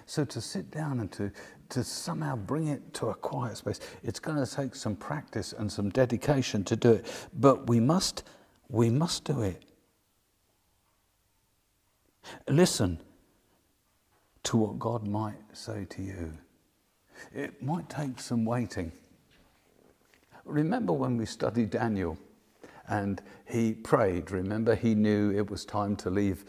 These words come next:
uh, Babylon and they were gonna go back and, and he, he said he prayed and he had this big repentive prayer, we've,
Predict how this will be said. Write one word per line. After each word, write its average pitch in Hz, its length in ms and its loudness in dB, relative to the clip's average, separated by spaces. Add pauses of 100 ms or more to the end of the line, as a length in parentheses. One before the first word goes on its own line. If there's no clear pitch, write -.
(240)
uh, 90 140 0
Babylon 98 640 0
and 85 160 -6
they 85 60 -2
were 87 100 -2
gonna 92 340 -2 (220)
go 107 180 8
back 104 360 2
and, 90 160 -6 (220)
and 104 200 -2
he, 107 280 -4
he 101 40 -6
said 101 240 -2
he 98 80 -2
prayed 104 400 6
and 90 180 -6
he 85 40 -8
had 98 180 -2
this 95 160 -4
big 107 220 -4
repentive 98 600 -6
prayer, 98 320 0
we've, 90 240 -6